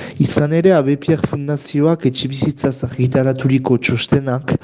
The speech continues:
egoeraren gordintasuna eta aterabide posibleak jarri ditu mahai gainean. Bien bitartean, Erik Spitz Pirinio Atlantikoetako prefetak,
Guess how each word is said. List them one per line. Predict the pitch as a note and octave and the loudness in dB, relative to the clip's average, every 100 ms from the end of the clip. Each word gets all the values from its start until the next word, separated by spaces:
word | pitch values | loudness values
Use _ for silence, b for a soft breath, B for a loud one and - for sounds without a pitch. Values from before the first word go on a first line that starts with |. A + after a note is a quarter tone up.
| B B B B B - | B B B B B 0
egoeraren | C3+ D3 E3+ E3+ E3 C#3+ B2+ | 2 4 4 4 0 -2 -2
gordintasuna | A#2+ D3 E3 D#3+ C3 - D3+ E3 C#3 | 0 2 2 2 0 -4 -4 -2 -2
eta | A#2+ A2+ A2+ | 0 0 0
aterabide | C3 C#3 C3+ C3 C3+ | 0 0 0 2 2
posibleak | C3+ A2+ - C#3 A#2 A2+ G#2+ A2 | 2 0 0 0 2 2 0 0
jarri | A2+ B2+ A2+ | 0 0 0
ditu | A2+ A#2+ | 0 2
mahai | A2+ A2+ A2 | 2 2 2
gainean. | A2 G#2+ G#2+ G#2 G2+ - - B B B B B B B B B B | 2 2 2 2 0 -4 -8 B B B B B B B B B B
Bien | B2+ B2+ F3 F#3+ | 6 6 6 2
bitartean, | F3 - B2+ - C3 B2+ C#3+ D3 - - - - - - | 0 -2 -2 0 0 0 -2 -6 -8 -20 -20 -20 -20 -2
Erik | C#3+ C#3 F#3+ D#3+ | 0 2 2 -2
Spitz | - - F3 - - | -6 2 2 0 -2
Pirinio | C3 C3 D3+ E3 C#3+ | 4 6 6 4 4
Atlantikoetako | C3 C#3 C#3 B2+ A#2+ C3+ C3 B2 C3 C3 | 0 -2 -4 -2 2 2 2 0 -2 0
prefetak, | B2+ B2 C#3+ C3+ B2 - | 0 2 0 0 -4 -4